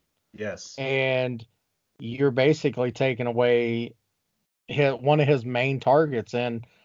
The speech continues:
Speaker 2: Hunter Henry, who they tell you're not gonna be tagged again. And he had, what I say, a career best sixty receptions last year playing with Justin Herbert. Um, I mean, th-, is th-, this has to do nothing but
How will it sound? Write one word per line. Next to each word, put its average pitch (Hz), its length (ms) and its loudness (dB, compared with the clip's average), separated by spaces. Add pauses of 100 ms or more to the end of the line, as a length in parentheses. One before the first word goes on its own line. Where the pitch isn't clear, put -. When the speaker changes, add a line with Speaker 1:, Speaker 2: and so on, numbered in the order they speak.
(140)
Speaker 2:
Hunter 143 280 0
Henry, 123 540 -2 (600)
who 147 120 4
they 139 180 4
tell 131 300 2
you're 123 140 -4
not 131 220 0
gonna 120 100 -4
be 123 100 -6
tagged 123 380 0
again. 90 260 -12 (560)
And 127 320 -6
he 151 180 4
had, 131 440 4
what 123 180 -2
I 131 120 2
say, 131 420 -2 (400)
a 127 180 4
career 143 360 4
best 139 340 2
sixty 147 380 -4
receptions 131 680 -2
last 143 320 2
year 151 100 2
playing 143 260 0
with 143 80 -2
Justin 143 340 0
Herbert. 147 520 2 (440)
Um, 113 580 2 (580)
I 123 100 -6
mean, 123 420 -4 (480)
th-, 131 260 -4
is 139 200 2
th-, 151 220 8
this 165 200 2
has 196 280 2
to 165 100 -4
do 147 160 2
nothing 143 380 2
but 123 280 2